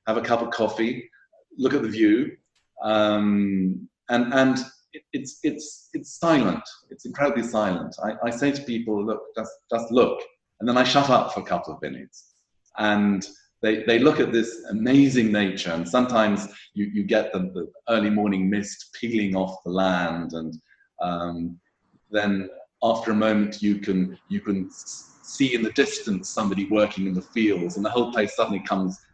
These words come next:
comes alive. Uh, and then we, we do a winery visit, which might be followed by a picnic lunch or a, a lunch in a, in a local tasca, um, possibly a second winery visit or a walk.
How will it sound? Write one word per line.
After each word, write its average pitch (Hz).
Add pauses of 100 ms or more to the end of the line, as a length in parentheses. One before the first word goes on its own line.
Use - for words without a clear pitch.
comes 101
alive. 90 (560)
Uh, 117 (220)
and 127
then 156
we, 175
we 139
do 147
a 117
winery 120
visit, 92 (1000)
which -
might 107
be 104
followed 101
by 87
a 87
picnic 110
lunch 117
or 82
a, 76
a 85
lunch 92
in 80
a, 73 (140)
in 82
a 76 (260)
local 85 (160)
tasca, 101 (480)
um, 87
possibly 98
a -
second 104
winery 98
visit 101
or 76
a 76
walk. 104